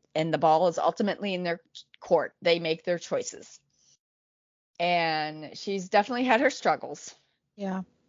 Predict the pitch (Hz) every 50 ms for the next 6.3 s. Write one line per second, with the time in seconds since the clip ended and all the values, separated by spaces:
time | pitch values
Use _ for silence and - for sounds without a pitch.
0 | _ _ _ - 180 175 175 165 160 151 - - 180 175 - - 156 160 170 -
1 | - 208 196 196 214 202 170 - - - 160 147 147 139 - 151 147 143 147 165
2 | - _ _ _ _ _ _ _ _ _ _ _ _ _ _ _ _ _ _ _
3 | _ _ _ _ _ _ _ _ _ 180 190 175 - - 202 170 165 165 160 165
4 | 170 170 170 180 156 165 196 196 190 185 180 170 165 165 160 165 180 180 175 165
5 | - - - - - - - _ _ - 160 147 _ _ 156 170 175 151 147 151
6 | 156 151 147 143 160